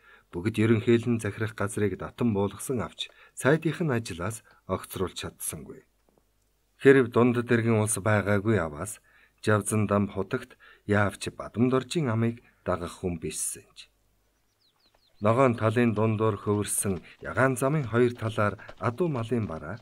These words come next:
алаглана. Өргөн замаар жороо морьтой хүн нарийнхан тоос татуулан явна. Тэр бэр эсгэрэгч үгүй, дуулагч үгүй. Тэртээ холд хөхрөн дүнсих улсын дээгүүр гүн сэнхэр тэнгэрт угалзран буй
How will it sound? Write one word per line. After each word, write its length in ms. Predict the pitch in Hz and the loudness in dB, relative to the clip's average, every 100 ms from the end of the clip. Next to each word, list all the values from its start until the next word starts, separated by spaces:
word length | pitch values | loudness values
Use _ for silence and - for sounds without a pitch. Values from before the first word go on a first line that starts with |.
| _ | _
алаглана. 560 | - 92 80 - 64 65 _ _ _ _ _ _ _ | -4 -4 -4 -16 -20 -20 _ _ _ _ _ _ _
Өргөн 400 | 131 156 170 156 | 4 6 0 0
замаар 400 | 123 123 127 110 | 2 4 2 2
жороо 280 | 110 117 117 | 0 2 2
морьтой 400 | 101 98 - 101 | 2 -2 -6 -6
хүн 240 | - 87 82 - _ | -6 -10 -10 -16 _
нарийнхан 480 | 92 123 120 160 151 | -2 -2 -2 -6 -8
тоос 240 | 135 - | -8 -10
татуулан 480 | - 85 98 90 110 95 | -12 -10 -8 -6 -6 -6
явна. 320 | 69 65 - _ _ _ _ _ - - _ _ _ - | -12 -16 -20 _ _ _ _ _ -20 -20 _ _ _ 2
Тэр 160 | 127 117 | 4 6
бэр 240 | 123 120 | 4 4
эсгэрэгч 480 | 107 107 98 95 - 110 | 0 -2 -4 -6 -6 -6
үгүй, 400 | 101 107 107 107 - | -2 -2 -2 -6 -8
дуулагч 440 | 85 85 104 - 104 | -8 -8 -10 -8 -6
үгүй. 240 | 101 104 107 - - - - 117 | -4 -6 -8 -20 -20 -20 -4 -2
Тэртээ 400 | 113 - 120 104 | -2 0 0 0
холд 240 | 107 104 | -4 -6
хөхрөн 480 | - 101 - 117 107 | -8 -8 -2 -2 0
дүнсих 480 | 107 107 - 107 101 | -2 -2 -2 -4 -2
улсын 400 | 98 - 104 98 | -4 -4 -4 -2
дээгүүр 460 | 95 90 92 87 - - - | -2 -4 -4 -8 -8 -16 2
гүн 160 | 143 165 | 4 4
сэнхэр 400 | - 151 - 156 | -2 -2 -2 -6
тэнгэрт 400 | - 139 139 127 123 | -2 -2 -2 -4 -2
угалзран 480 | 123 123 - 135 117 | -2 -4 -4 -2 2
буй 240 | 123 107 | 2 2